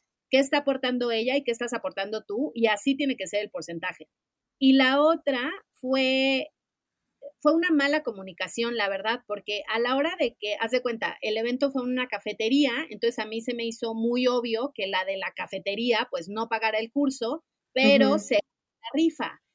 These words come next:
Speaker 1: Y aquí estamos hablando de que <laughs> cuando yo hice la rifa, dije, "¿Qué hago? O sea, ¿la meto o no la meto? Ni modo que no la meta", o sea, de, "No, ella no
Speaker 2: Sí.
Speaker 1: pagó, ella no pagó en la rifa". Pues no, pero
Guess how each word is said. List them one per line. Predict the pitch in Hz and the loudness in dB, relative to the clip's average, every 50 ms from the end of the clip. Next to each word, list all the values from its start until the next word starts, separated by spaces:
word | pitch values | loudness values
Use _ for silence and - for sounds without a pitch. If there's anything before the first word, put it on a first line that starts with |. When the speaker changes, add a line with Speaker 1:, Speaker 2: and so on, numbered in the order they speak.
| _ _ _ _ - | _ _ _ _ 0
Speaker 1:
Y | 254 269 | 2 2
aquí | - - - 330 | 2 2 0 -4
estamos | 320 - 381 403 392 | -4 -4 -6 -4 -2
hablando | 381 277 269 254 262 269 285 285 | 0 0 0 2 2 4 4 4
de | 277 240 226 | 4 4 2
que | - 214 - - - | -4 -6 -4 -2 2
<laughs> | 277 285 262 254 | 4 6 6 6
cuando | |
yo | 247 247 277 | 6 6 4
hice | 294 285 330 330 | 4 4 2 2
la | 302 262 | 2 0
rifa, | 247 240 240 226 - 226 240 277 - | 0 -2 -4 -2 -2 -2 -2 -2 -4
dije, | - 226 214 226 214 - | -6 -6 -4 -4 -4 -2
"¿Qué | 254 254 | 0 2
hago? | 262 269 269 254 220 185 | 2 4 2 2 0 -2
O | 180 | -4
sea, | - 202 190 190 | -4 -4 -4 -2
¿la | 202 208 220 226 | -2 -2 -2 0
meto | 226 240 254 262 262 - 269 | 0 0 -2 -2 0 -2 -2
o | 262 | -2
no | 254 254 240 | -2 -2 -2
la | 233 226 | -2 -2
meto? | 233 240 247 247 240 - 254 247 247 254 254 _ _ _ _ _ _ _ - | -2 -2 -4 -4 -4 -2 0 0 0 0 -2 _ _ _ _ _ _ _ 0
Ni | 226 247 254 | 2 4 6
modo | 254 277 285 269 | 6 4 4 2
que | 262 233 | 0 -2
no | 233 240 247 | -2 0 0
la | 247 240 233 | 0 0 0
meta", | 240 247 262 262 254 - 262 254 247 254 | 0 0 0 0 0 0 0 0 0 0
o | 233 226 | -2 -2
sea, | - 220 208 202 | -2 -2 -2 -2
de, | 202 208 208 202 202 226 | -2 -4 -4 -4 -4 -2
"No, | 240 262 254 247 | -2 -2 0 2
ella | 254 277 285 302 | 2 2 2 2
no | 302 285 | 2 4
Speaker 2:
Sí. | 226 | 4
Speaker 1:
pagó, | 202 202 196 190 185 | 4 4 4 4 2
ella | 208 240 247 | 2 2 0
no | 254 247 | 0 -2
pagó | - _ _ _ _ _ - - 679 | -6 _ _ _ _ _ -14 -14 -10
en | 440 202 | -8 -8
la | 196 196 | -8 -8
rifa". | 208 190 - 165 160 - | -8 -12 -12 -12 -10 -10
Pues | 190 196 202 | -10 -8 -4
no, | 226 240 247 254 262 269 262 - _ _ - | -4 -2 -2 0 -2 -2 -4 -8 _ _ -4
pero | 254 262 269 277 277 277 285 277 269 277 294 285 | 0 2 4 4 4 4 4 4 2 2 0 -2